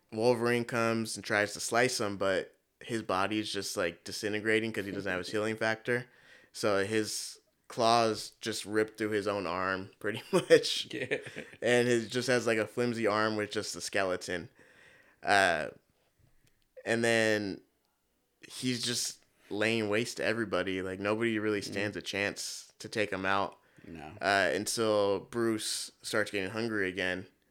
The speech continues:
Speaker 1: and he turns into the Hulk. And we all know the strength that the Hulk has. So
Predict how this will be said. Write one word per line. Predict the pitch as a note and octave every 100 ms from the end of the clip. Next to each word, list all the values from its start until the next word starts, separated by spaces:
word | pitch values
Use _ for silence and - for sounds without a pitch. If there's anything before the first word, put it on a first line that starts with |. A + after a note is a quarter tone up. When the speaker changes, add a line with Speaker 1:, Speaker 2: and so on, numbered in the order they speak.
| _
Speaker 1:
and | F#2+ F#2+ F#2 F2+
he | - G#2+ G#2 G2+ F#2+
turns | G#2+ G2+
into | F#2 F2
the | D#2+
Hulk. | D#2 F#2+ - - - _ _ - _ _
And | E2
we | G2+
all | G#2 G2+
know | G2 G2
the | F#2
strength | - F2 F2+
that | D#2+
the | E2 E2
Hulk | F2 -
has. | E2+ E2 -
So | G2+ F#2 D#2+